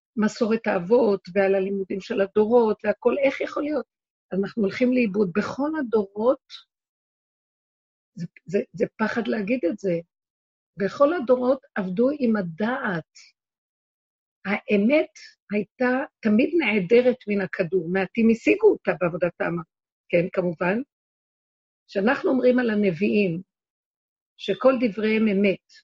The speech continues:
נכון? בברכות של ההפטרה, ש-, שאנחנו אומרים שכל דבריהם אמת, אז אנחנו יכולים להגיד שהם קיבלו, מדי פעם הם יצאו ממציאות העולם, והם קיבלו דיבורים של אמת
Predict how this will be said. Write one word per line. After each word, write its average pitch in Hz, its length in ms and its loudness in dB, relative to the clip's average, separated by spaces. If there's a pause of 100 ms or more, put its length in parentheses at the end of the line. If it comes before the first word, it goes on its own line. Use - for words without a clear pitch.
(200)
נכון? 208 420 -4
בברכות 180 600 -4
של 190 220 -4
ההפטרה, 175 600 -6 (680)
ש-, 190 420 -6
שאנחנו 190 380 -6
אומרים 202 360 -2
שכל 196 380 -8
דבריהם 185 380 -2
אמת, 180 320 -4 (840)
אז 185 120 -4
אנחנו 196 280 -4
יכולים 269 280 -4
להגיד 269 500 -2 (880)
שהם 233 500 0
קיבלו, 269 540 -2 (360)
מדי 214 420 2
פעם 277 180 2
הם 233 140 2
יצאו 214 280 -2 (100)
ממציאות 226 520 -4
העולם, 220 460 2 (100)
והם 202 280 2
קיבלו 247 600 0 (560)
דיבורים 220 560 0
של 226 240 0
אמת 254 220 2